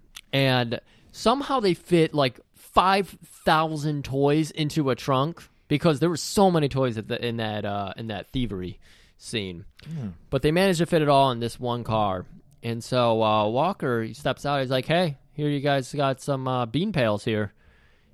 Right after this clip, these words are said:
Speaker 1: And they immediately just start fighting 'cause that's the only thing you can do. Not, "No,
Speaker 2: Hmm.
Speaker 1: these are ours."
Speaker 2: <laughs>
Speaker 1: "No, let's fight."
Speaker 2: You can't lie to Walker.
Speaker 1: Yeah.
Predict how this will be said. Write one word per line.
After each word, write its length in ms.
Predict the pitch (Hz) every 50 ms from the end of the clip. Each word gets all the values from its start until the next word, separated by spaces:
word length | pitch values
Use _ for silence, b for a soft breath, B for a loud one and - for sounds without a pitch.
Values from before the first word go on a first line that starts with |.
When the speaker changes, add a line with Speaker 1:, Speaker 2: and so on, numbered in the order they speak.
| _ -
Speaker 1:
And 400 | - 117 110 110 107 110 - 107 110 110
they 200 | 107 120 117 127
immediately 400 | 127 127 123 123 120 117 117 117
just 140 | 110 113 -
start 220 | - 131 117 110
fighting 380 | - - 104 98 95 92 92 - - _ _
'cause 120 | - 107 104
that's 240 | 147 143 135 - -
the 120 | 170 147
only 280 | - 147 151 160 170 165
thing 140 | 156 165 156
you 160 | 156 143 147
can 120 | 139 147 -
do. 60 | 135
Not, 260 | 147 151 170 190 185 - _ _ 208 214 208 - _ - 165 147 131 - - - 120 117 110 104 - 95
"No, 200 | 123 139 - -
Speaker 2:
Hmm. 60 | 123 110
Speaker 1:
these 160 | 123 131 147
are 140 | 151 151 -
ours." 460 | - 135 160 165 139 120 117 117 - - - - -
Speaker 2:
<laughs> 180 | - - 156 -
Speaker 1:
"No, 520 | 120 135 147 156 143 131 113 104 95 101 b b b b -
let's 220 | 135 143 131 -
fight." 400 | - - 147 117 101 90 85 87 - - - - _ _ _ - - - -
Speaker 2:
You 100 | - 113 -
can't 300 | - - 165 170 165 143
lie 340 | 127 123 131 143 147 127 110
to 280 | 90 107 107 98 90 85 -
Walker. 540 | 98 101 113 117 113 - 92 80 76 - - - - -
Speaker 1:
Yeah. 220 | 107 117 127 117